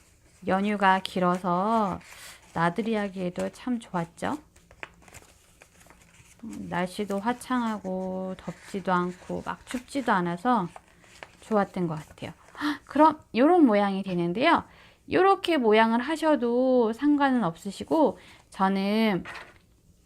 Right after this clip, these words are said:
하나, 둘, 셋, 넷, 여기 색깔이 다른 면을 다시 안으로 집어 넣어줬어요. 다시 접어줬습니다.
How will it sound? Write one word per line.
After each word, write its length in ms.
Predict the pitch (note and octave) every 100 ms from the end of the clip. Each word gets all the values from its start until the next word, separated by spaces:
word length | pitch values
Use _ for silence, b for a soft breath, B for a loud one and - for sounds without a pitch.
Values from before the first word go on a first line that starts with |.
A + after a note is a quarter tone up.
| _ _ _ _ _ _ _ _ _ - - b b b
하나, 300 | - A3 G#3+
둘, 280 | G#3 C#4 D4
셋, 440 | C#4+ - D#4+ F4+ F4+ _ _ _ _
넷, 340 | - F3+ F3 - - _ -
여기 380 | F3 F3 E3 F3
색깔이 540 | D4+ D#4 E4 D#4+ C4+
다른 400 | - E3 F#3+ G3+
면을 640 | D#3+ D#3 F3 C#4+ D4 D3+ - _ _ _
다시 400 | - D#3 - C4+
안으로 560 | D3 D#3+ E3+ A3 E4 G4 - _ _ _ _ _ _ _
집어 420 | - - F3+ G3+
넣어줬어요. 720 | F#3 D#3 F3 E3+ D#3+ - - - - - _ _ _ B B B B _ _ _ _
다시 540 | - F3 - D4+ F#4 - _ _ _
접어줬습니다. 1080 | - - F3+ G#3+ F3+ D#3+ - D#3 B2+ C#3 C#3